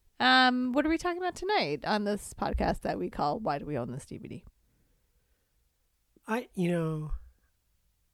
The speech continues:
Speaker 2: oh, we haven't even talked about the movie yet.
Speaker 1: I s-, asked you what we're talking about tonight.
Speaker 2: Talking about Richard Linklater's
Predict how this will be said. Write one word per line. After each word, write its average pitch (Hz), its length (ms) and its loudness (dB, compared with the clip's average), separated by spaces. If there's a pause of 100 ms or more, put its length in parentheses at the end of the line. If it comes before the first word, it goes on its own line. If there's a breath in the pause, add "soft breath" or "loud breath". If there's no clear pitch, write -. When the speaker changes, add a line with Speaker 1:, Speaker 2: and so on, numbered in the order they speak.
(280)
Speaker 2:
oh, 147 120 -2
we 127 160 -6
haven't 139 160 -4
even 123 240 -8
talked 131 160 -12
about 123 140 -12
the 120 40 -12
movie 131 200 -12
yet. 214 120 -14 (640 soft breath)
Speaker 1:
I 254 100 -2
s-, - 140 -8
asked 233 400 2
you 247 60 -2
what 226 160 2
we're 226 60 -6
talking 277 240 -4
about 185 180 0
tonight. 202 280 -10 (1040)
Speaker 2:
Talking 269 340 2
about 233 340 4 (220)
Richard 202 520 2
Linklater's 175 920 0